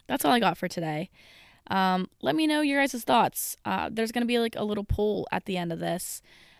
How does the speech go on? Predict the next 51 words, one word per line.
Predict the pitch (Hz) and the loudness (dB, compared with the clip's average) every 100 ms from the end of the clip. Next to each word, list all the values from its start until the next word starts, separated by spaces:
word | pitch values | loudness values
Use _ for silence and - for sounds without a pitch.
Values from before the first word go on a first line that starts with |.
| - | -10
um, | - 180 208 | -6 -4 -2
somewhere | - 202 180 156 - _ _ _ - | -2 0 -2 -4 -8 _ _ _ -12
on, | - 170 151 139 - _ _ | -6 -4 -4 -8 -14 _ _
somewhere, | - 156 139 139 151 | -4 -4 -2 -4 -2
I | 151 | -2
think | 180 | -2
on | 175 180 | -4 -4
Spotify | - - 175 190 190 | -4 -4 -2 0 0
only, | 202 208 214 | 0 -2 -2
but | 202 185 | -2 -2
you | 202 | -4
can | - | -4
kind | 214 208 | -4 -2
of | 202 - - - - _ | -2 -6 -20 -20 -20 _
vote | 196 202 202 | 0 2 4
on | 190 190 190 | 2 2 0
if | 190 - _ | -4 -10 _
you | - 208 | -6 -6
think | - 196 | -2 -2
college | - 190 190 | 0 -2 -2
makes | 196 190 - | -4 -6 -6
you | 196 185 185 185 - _ _ | -4 -2 -2 -4 -10 _ _
successful, | - 202 - - - 190 | -8 -8 -4 -6 -4 -4
yes | 190 196 | -4 -4
or | 240 | -4
no. | 240 311 - _ - | -4 -4 -6 _ -12
You | 214 | -8
can | 214 | -4
follow | 214 226 | 0 0
the | 233 | -2
pod | - 202 | -2 -2
on | 202 196 | -2 -4
Instagram | 196 - 240 254 262 - | -6 -8 -8 -4 -4 -4
at | 226 | -6
Argue | - 208 214 | -4 -2 -2
with | 214 | -4
the | 208 | -2
Wall, | 196 202 226 - | -2 -2 -4 -6
but | 240 | -6
the | 214 | -2
with | 226 247 | -2 -2
is | 226 | -4
a | 226 | -2
W. | 233 233 240 240 | -2 0 -2 -2
You | 240 208 | -2 -4
can | 185 185 185 | -6 -8 -8
subscribe | - 185 - 202 | -10 -10 -4 -4
to | 190 | -4
the | 202 208 220 | -6 -4 -4
YouTube | 226 | -4
channel, | 214 208 202 202 202 202 | -4 -4 -2 -2 -2 -4